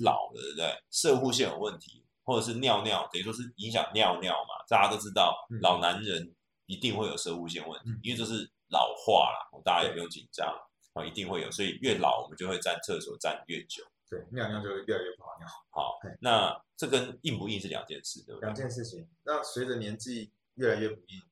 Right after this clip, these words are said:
Speaker 2: 尿尿也越来越不好尿。
Speaker 1: 对，对，对，
Speaker 2: 大家就觉得
Speaker 1: 但我可以尿尿不好尿，但很硬，这是可以的。
Speaker 2: 可以啊，很多我们的门诊北北很厉害，八十岁他
Speaker 1: 但他是说吧，
Speaker 2: 还是很厉害的，
Speaker 1: 卖给
Speaker 2: 对。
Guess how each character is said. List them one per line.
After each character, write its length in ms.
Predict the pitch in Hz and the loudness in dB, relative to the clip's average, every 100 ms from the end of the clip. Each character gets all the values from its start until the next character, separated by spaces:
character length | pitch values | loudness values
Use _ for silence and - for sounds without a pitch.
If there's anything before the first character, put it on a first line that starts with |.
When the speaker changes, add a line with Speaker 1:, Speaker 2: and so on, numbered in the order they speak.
| - | -8
Speaker 2:
尿 160 | 127 | -4
尿 120 | 117 101 | -2 -2
也 60 | |
越 100 | 98 | -2
来 60 | 92 | -6
越 80 | - | -6
不 80 | |
好 180 | 98 - - | -12 -14 0
尿。 80 | - | 6
Speaker 1:
对， 100 | 135 | 8
对， 80 | 131 | 8
对， 0 | |
Speaker 2:
大 0 | |
家 0 | |
就 80 | 135 | 8
觉 0 | |
得 60 | |
Speaker 1:
但 180 | 190 135 | 10 10
我 80 | 107 | 8
可 120 | 143 | 8
以 60 | 147 104 - | 6 2 6
尿 160 | 170 139 | 8 10
尿 140 | 139 | 8
不 80 | 147 | 8
好 160 | 117 85 | 8 6
尿， 100 | 107 | 4
但 80 | 107 - | 4 4
很 80 | - | 0
硬， 180 | 107 85 - | -8 -8 -10
这 100 | - | -8
是 60 | 107 | -4
可 160 | 104 87 | 0 0
以 120 | - | 0
的。 80 | - | -6
Speaker 2:
可 200 | - 110 | -2 0
以 140 | 110 | 0
啊， 100 | 95 92 110 | -2 -4 -6
很 120 | 104 | -6
多 380 | 123 131 131 - | -2 -2 -4 -8
我 80 | 107 | -12
们 100 | 107 | -10
的 80 | 107 | -8
门 140 | 110 | -6
诊 320 | 120 110 107 - | -2 -4 -4 -10
北 140 | - 98 | -8 -6
北 120 | 104 | -6
很 240 | - 110 | -2 -2
厉 160 | 120 127 | -2 -6
害， 280 | 131 107 - | -6 -6 -4
八 120 | 120 | -2
十 160 | 117 104 | -2 -6
岁 220 | - 117 | -2 -2
他 300 | 113 110 113 - _ _ | -2 -4 -6 -10 _ _
Speaker 1:
但 120 | 165 | 8
他 140 | 165 190 | 10 8
是 80 | |
说 460 | 180 - 165 165 160 | 8 8 12 12 12
吧， 200 | 135 113 156 | 12 12 12
Speaker 2:
还 100 | 151 | 10
是 140 | 156 | 8
很 80 | 160 | 8
厉 240 | 143 - | 8 8
害 140 | 135 113 | 2 0
的， 60 | - - _ _ - | -8 -18 _ _ -6
Speaker 1:
卖 80 | |
给 0 | |
Speaker 2:
对。 320 | 92 82 - | -6 -8 -16